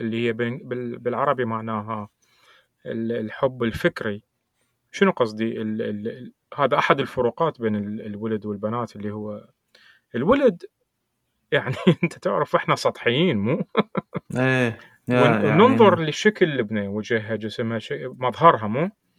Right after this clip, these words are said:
Speaker 1: وبعدين شخصيتها. ال-، البنية بالعكس تنظر لشخصية الولد وط-، وعقله.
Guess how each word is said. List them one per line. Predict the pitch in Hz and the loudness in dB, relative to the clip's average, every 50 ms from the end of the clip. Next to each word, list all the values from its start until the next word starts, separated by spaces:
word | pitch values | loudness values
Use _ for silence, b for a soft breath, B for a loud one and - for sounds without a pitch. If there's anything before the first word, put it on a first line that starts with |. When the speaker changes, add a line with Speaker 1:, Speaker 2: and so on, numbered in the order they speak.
| _ _ _ _ _ _ _ _ _ - | _ _ _ _ _ _ _ _ _ -4
Speaker 1:
وبعدين | - 139 135 135 131 139 123 | 2 2 4 4 4 2 0
شخصيتها. | - - 120 - - - 107 95 - - - - - - _ _ _ _ _ - | 0 0 -4 -4 -4 -4 -6 -6 -6 -10 -20 -20 -20 -20 _ _ _ _ _ -6
ال-، | 135 139 196 - | -2 0 0 0
البنية | 165 151 156 143 151 196 240 262 262 214 | 2 0 0 2 4 4 4 6 4 4
بالعكس | 175 233 233 196 175 - - - 101 - - | 6 6 4 4 2 0 -2 -2 -6 -6 -4
تنظر | - 147 143 135 151 143 131 139 | -4 -4 -2 0 -2 -2 -2 -2
لشخصية | 139 131 - - 151 - - - 202 - 95 - - | -6 -6 -6 -6 -6 -6 -6 -6 -2 -2 -2 -2 -2
الولد | 135 117 104 101 98 95 92 98 - - _ _ _ _ _ _ _ _ _ _ _ _ _ _ _ | -4 -2 0 0 0 -2 -4 -8 -10 -18 _ _ _ _ _ _ _ _ _ _ _ _ _ _ _
وط-، | 135 123 117 110 104 98 - 127 123 - 135 | -6 -4 -4 -4 -4 -4 -4 -6 -4 -4 -4
وعقله. | 117 107 104 127 135 - - 117 87 - | -4 0 2 2 2 0 -2 -6 -6 -8